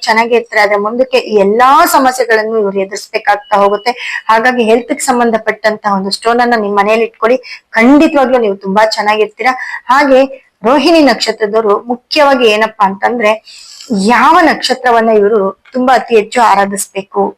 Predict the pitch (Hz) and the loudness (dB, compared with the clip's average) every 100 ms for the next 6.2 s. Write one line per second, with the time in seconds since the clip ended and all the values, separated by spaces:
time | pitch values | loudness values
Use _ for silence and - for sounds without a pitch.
0 | - 226 240 269 311 262 - 254 247 247 | -6 0 2 2 2 2 0 -4 -2 -2
1 | 226 226 226 226 220 - - _ 262 269 | 0 0 0 -2 -4 -10 -20 _ -2 2
2 | 254 - - 220 220 208 202 - _ 233 | 0 -2 -10 -10 -8 -8 -12 -14 _ -4
3 | 254 240 240 - 247 254 220 196 240 262 | -2 -2 -2 -6 0 0 2 2 2 2
4 | 233 277 262 262 233 196 - 214 - 208 | 2 2 2 0 -2 -2 -4 -6 -4 -6
5 | 202 196 - 220 220 220 - 208 208 220 | -4 -6 0 0 2 -2 -2 -4 -4 -4
6 | 240 | -2